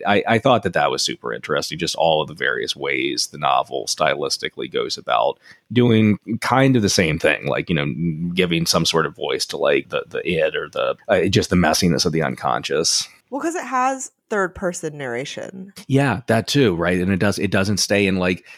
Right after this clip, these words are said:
Speaker 1: it's not all just in one character's head. It's, like, in all kinds of different characters' heads, sometimes in the same sentence. Yeah.
Speaker 2: And so that's, like, why, that's another thing that makes it hard, is that we sort of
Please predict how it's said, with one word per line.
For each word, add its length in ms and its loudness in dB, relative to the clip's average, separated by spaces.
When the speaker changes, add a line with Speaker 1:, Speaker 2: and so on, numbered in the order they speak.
Speaker 1:
it's 180 -4
not 240 4
all 320 4
just 240 -2
in 80 2
one 200 2
character's 520 0
head. 240 -4
It's, 180 -8
like, 160 -4
in 80 -4
all 140 -2
kinds 320 -2
of 80 -6
different 300 -12
characters' 420 -8
heads, 240 -6
sometimes 560 -2
in 120 -2
the 60 -2
same 300 -4
sentence. 640 -8
Yeah. 300 -8
Speaker 2:
And 100 -2
so 100 2
that's, 420 0
like, 240 -2
why, 640 2
that's 240 2
another 320 2
thing 160 -2
that 100 -4
makes 200 -4
it 80 -2
hard, 260 2
is 80 -8
that 240 -4
we 200 -4
sort 300 -2
of 240 0